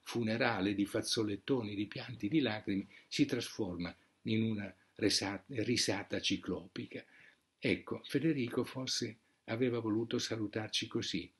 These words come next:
era un saluto da clown. Adesso guardate il film, alla fine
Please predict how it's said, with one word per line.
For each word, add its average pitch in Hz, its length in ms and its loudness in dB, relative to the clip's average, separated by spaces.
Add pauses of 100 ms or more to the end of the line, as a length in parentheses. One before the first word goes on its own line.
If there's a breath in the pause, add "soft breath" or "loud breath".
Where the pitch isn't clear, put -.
(220)
era 113 200 -2
un 107 100 -2
saluto 113 480 0
da 107 140 -2
clown. 80 480 -6 (680 soft breath)
Adesso 143 440 2
guardate 127 460 -2
il - 80 -2
film, - 380 -6 (440)
alla 127 220 -2
fine 135 500 0